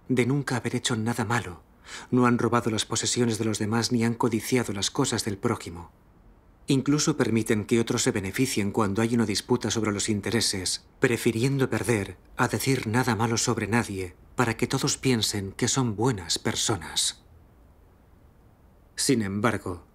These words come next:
al hacer sus deberes en la casa de Dios son maliciosos,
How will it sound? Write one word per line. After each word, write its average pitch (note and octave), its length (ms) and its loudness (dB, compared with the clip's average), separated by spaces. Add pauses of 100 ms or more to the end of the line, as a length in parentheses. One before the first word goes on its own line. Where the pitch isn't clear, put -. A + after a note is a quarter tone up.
(120)
al A2+ 160 2
hacer B2 240 0
sus A#2 200 -2
deberes A#2 380 0
en A#2 100 2
la G2 120 -4
casa B2 240 -2
de G#2 120 -2
Dios G#2 300 -2
son A#2+ 260 0
maliciosos, F#2+ 880 -4